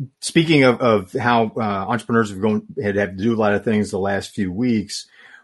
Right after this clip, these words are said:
what should entrepreneurs be doing right now? I mean, without, with the, the economy in disarray and, and, you know,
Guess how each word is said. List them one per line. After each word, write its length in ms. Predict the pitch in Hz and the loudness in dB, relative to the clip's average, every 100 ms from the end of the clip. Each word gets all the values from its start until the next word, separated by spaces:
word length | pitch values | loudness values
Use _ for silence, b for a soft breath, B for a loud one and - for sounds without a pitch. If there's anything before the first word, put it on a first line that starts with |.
| _ | _
what 420 | 107 107 139 160 | -6 4 6 6
should 400 | 160 - 165 175 | 2 0 4 4
entrepreneurs 680 | 143 139 - 123 120 120 110 | 4 2 0 2 2 2 0
be 240 | 101 107 98 | -4 -6 -6
doing 440 | 87 117 165 113 | -4 -2 -2 -2
right 240 | 92 82 - | -6 -10 -14
now? 220 | - - | -18 -18
I 60 | 101 | -18
mean, 140 | 101 | -8
without, 400 | 104 110 113 110 | -6 2 2 2
with 160 | 107 - | 0 -4
the, 360 | 101 90 90 - | -4 -4 -8 -12
the 80 | 98 | -14
economy 420 | 98 - 139 135 | -4 2 4 4
in 80 | 120 | 4
disarray 640 | 113 123 110 107 110 110 | 4 2 2 4 6 6
and, 200 | 107 95 | 4 -2
and, 460 | 107 101 95 92 92 | -4 -6 -4 -6 -6
you 80 | |
know, 100 | 90 | -8